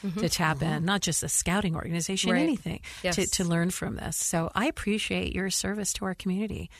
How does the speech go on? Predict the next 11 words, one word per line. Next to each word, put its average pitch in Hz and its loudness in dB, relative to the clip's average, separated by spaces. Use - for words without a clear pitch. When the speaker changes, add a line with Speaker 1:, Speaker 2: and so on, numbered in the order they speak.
Speaker 2:
in 170 0
Cottonwood 180 0
Heights. - -2
Carlos 196 0
Cardin 190 -4
and 175 2
Krista - -2
Thompson, - -2
uh, 160 0
the 165 -2
leadership 165 0